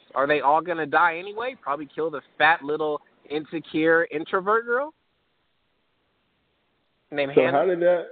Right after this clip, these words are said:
Speaker 1: It's probably Hannah.
Speaker 2: Girls Ghostbusters movie go?
Speaker 1: Huh?
Speaker 2: Again? How'd that movie go? That Girls Ghostbusters
Speaker 1: Oh.
Speaker 2: movie.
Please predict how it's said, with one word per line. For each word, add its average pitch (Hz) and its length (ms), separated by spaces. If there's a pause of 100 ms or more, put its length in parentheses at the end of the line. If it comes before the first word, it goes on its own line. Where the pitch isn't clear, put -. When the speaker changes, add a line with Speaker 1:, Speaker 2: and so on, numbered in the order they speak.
(140)
Speaker 1:
It's 214 160
probably 156 300
Hannah. 131 280 (220)
Speaker 2:
Girls 156 220 (120)
Ghostbusters 165 760 (1160)
movie 165 300
go? 170 160
Speaker 1:
Huh? 160 160
Speaker 2:
Again? 185 160 (680)
How'd 170 140
that 147 120
movie 110 240
go? 90 160 (640)
That 123 180
Girls 131 320
Ghostbusters 131 580
Speaker 1:
Oh. - 40
Speaker 2:
movie. 120 280